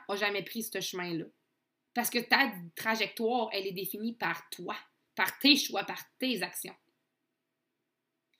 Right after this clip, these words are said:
Parce que chaque choix et chaque action que tu fais devient des points sur cette spirale-là d'évolution.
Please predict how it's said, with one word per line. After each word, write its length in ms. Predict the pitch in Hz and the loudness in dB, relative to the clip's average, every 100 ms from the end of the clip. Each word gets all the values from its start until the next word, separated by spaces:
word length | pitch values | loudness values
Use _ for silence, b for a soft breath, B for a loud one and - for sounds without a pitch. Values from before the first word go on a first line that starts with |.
| B B - | B B -6
Parce 140 | - | 0
que 100 | 247 | 2
chaque 300 | 240 339 370 | 6 6 6
choix 380 | - 269 311 311 B B | 4 4 2 2 B B
et 80 | 214 | 2
chaque 280 | - 302 311 | 8 10 10
action 380 | 254 - 285 285 | 10 8 2 0
que 100 | 202 | -2
tu 240 | - - - | -4 -6 2
fais 260 | 277 285 - _ _ _ - | 4 2 -2 _ _ _ 4
devient 360 | 220 196 262 | 4 6 4
des 180 | 226 208 | 4 0
points 520 | - 233 226 277 262 - _ _ - | -2 -2 2 2 2 -2 _ _ -12
sur 180 | - 185 | -6 -2
cette 240 | 226 214 | -2 0
spirale-là 640 | - - 220 196 202 226 | 0 2 4 4 4 2
d'évolution. 600 | 196 185 180 170 - 214 | 0 0 0 -2 -2 -6